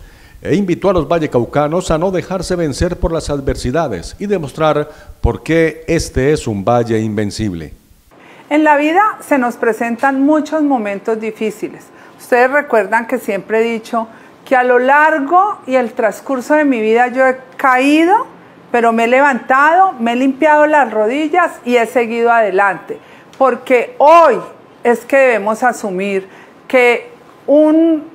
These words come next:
Speaker 2: reto es una oportunidad, un momento de declive, un momento en el que,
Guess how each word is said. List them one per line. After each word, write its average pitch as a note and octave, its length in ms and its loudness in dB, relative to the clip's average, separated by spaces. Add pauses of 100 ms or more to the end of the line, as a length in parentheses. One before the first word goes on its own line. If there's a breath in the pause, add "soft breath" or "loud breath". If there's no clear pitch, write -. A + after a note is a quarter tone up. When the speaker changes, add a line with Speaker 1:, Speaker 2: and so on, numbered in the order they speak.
(160)
Speaker 2:
reto C#4+ 640 2 (140)
es A3 200 -6
una A#3 220 -2
oportunidad, F#3 840 -2 (500 loud breath)
un C4 120 0
momento D#4 640 4
de C#4+ 260 2
declive, A3+ 920 0 (200)
un A3+ 120 -4
momento B3 680 0
en A3+ 180 -6
el G3 200 -8
que, G3 380 -2